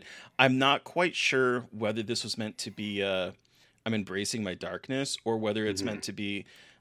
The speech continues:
Speaker 1: "I'm realizing that what the cult is saying about being pure," because this entire season has been about,
Speaker 2: Right.
Speaker 1: like, refuting the, the virginity aspect, refuting, like, the pure, like, she's listening to music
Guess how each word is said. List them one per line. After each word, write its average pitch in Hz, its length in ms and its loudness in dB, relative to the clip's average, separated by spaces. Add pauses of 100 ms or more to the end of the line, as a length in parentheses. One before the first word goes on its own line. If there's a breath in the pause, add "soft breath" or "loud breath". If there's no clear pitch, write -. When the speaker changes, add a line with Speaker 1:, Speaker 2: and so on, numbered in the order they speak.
(120)
Speaker 1:
"I'm 110 260 4
realizing 107 640 2
that 95 180 -4
what 95 140 -4
the - 80 -12
cult 98 340 -4
is 107 80 -4
saying 110 320 -2
about 92 260 0
being 87 200 -8
pure," 98 320 -6
because 107 260 -6
this 101 100 -8
entire 120 280 0
season 110 400 -2
has 110 180 -6
been 101 160 -4
about, 95 180 -2
Speaker 2:
Right. 90 140 0
Speaker 1:
like, 95 300 -4 (340 loud breath)
refuting 120 680 2
the, 95 340 -4
the 98 120 -8
virginity 123 760 -2
aspect, 110 520 0
refuting, 107 400 -6
like, 92 180 -4
the - 60 -12
pure, 113 400 -4
like, 98 160 -2
she's 92 220 -6
listening 101 280 -4
to 95 40 -6
music 110 520 -4